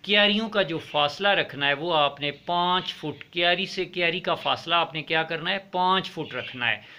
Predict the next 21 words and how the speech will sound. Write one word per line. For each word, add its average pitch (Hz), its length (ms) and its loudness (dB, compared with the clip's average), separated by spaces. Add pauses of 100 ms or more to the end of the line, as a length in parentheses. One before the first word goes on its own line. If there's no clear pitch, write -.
(240)
और 185 240 2
आपने 180 520 4
कलम 190 360 0
से 185 200 -4
कलम 180 360 -2
का 156 200 2
फासला, 139 440 0
यानी 151 180 -2
पौधे 185 360 -2
से 185 160 -4
पौधे 202 380 0
का 202 140 2
जो 139 120 -2
फासला 127 400 -2
है 156 60 2
वो 170 100 -2
आपने 156 460 0 (360)
तीन 220 340 0
फुट 214 240 -6
रखना 117 320 -6
है। - 340 -8